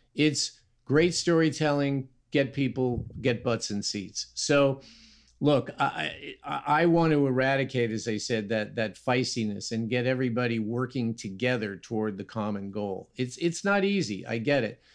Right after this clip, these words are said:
but there has to be less of me and more of we. And I think if, if we can get to that point, then guess what? There, it's, our potential is unlimited. And I, I wanna,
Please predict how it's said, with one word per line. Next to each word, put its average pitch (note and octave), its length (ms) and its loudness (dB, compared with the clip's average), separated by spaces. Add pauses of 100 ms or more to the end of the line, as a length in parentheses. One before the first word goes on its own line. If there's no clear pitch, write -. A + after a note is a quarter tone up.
(340)
but C#3+ 260 4
there D3+ 160 4
has E3+ 360 2
to F#3+ 100 4
be D#3 500 4
less D3+ 480 2
of C3 300 0
me B2+ 580 0 (540)
and B2+ 180 2
more C3+ 360 2
of A#2 140 0
we. G#2+ 520 -2 (320)
And A#2+ 160 0
I B2 100 2
think E3 360 2
if, B2 200 -2
if C3 220 0
we C#3 140 4
can A#2 220 0
get C3+ 260 0
to D#3+ 80 0
that D#3+ 260 0
point, E3+ 400 0 (720)
then D3+ 640 2 (100)
guess E3+ 300 0
what? D3+ 340 0
There, B2+ 140 0
it's, C3 460 -4
our C#3 320 2
potential E3 640 0
is C3 140 0
unlimited. C3 680 -2
And A2+ 200 -4
I, C#3+ 320 -2
I F#3 40 2
wanna, G3 400 2